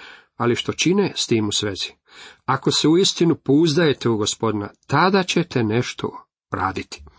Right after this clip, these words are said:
Nehemija je znao da se neprijatelj sprema ustati na njih, pa je zato postavio straže. Bilo je to, naravno, ono što je Bog i očekivao od njega da učini. Ne samo da su postojale nevolje izvana,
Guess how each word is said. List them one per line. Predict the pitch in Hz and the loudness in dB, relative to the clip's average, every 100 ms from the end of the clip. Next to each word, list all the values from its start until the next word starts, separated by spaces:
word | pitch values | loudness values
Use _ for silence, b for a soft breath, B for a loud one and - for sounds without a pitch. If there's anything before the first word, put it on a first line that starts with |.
| B B B B - | B B B B -10
Nehemija | - 117 127 123 | 0 2 4 4
je | 101 | 0
znao | 98 135 160 156 B B B | 2 2 2 0 B B B
da | 107 | -2
se | - 101 | 0 2
neprijatelj | 131 - 135 123 - 107 | 0 2 0 0 -2 -4
sprema | - 123 127 123 | -2 0 2 2
ustati | 113 117 - - 104 | 0 0 -2 -2 -2
na | 107 | 2
njih, | 151 175 - b b b _ | 4 2 -2 b b b _
pa | 98 | -8
je | 98 | -2
zato | 113 - 110 | -4 -2 -4
postavio | - 117 - 117 113 | -2 -2 0 0 0
straže. | - 127 120 113 107 _ _ B B B B _ | 0 -2 0 0 -4 _ _ B B B B _
Bilo | 101 117 127 | 0 2 4
je | |
to, | 120 113 | 2 0
naravno, | 104 104 135 139 135 - - | 0 0 2 4 2 2 0
ono | 147 185 185 | 2 4 2
što | - 117 | -4 -2
je | 113 104 | 0 0
Bog | 92 131 147 123 | 0 2 2 2
i | 117 | 0
očekivao | 110 - - 123 135 120 | -2 -4 -2 2 4 2
od | 107 | 0
njega | 104 120 113 101 B B B | 0 0 0 -4 B B B
da | - | -2
učini. | 107 113 127 104 - _ _ _ _ _ _ _ _ B B B B B - | 0 2 0 0 -6 _ _ _ _ _ _ _ _ B B B B B -2
Ne | 180 | 0
samo | 175 175 - | 2 2 2
da | 139 156 | 0 0
su | - - | 0 0
postojale | 151 - 160 151 143 131 120 | 0 2 2 2 2 0 0
nevolje | 120 143 131 104 | 2 4 4 2
izvana, | 98 113 147 | 0 0 2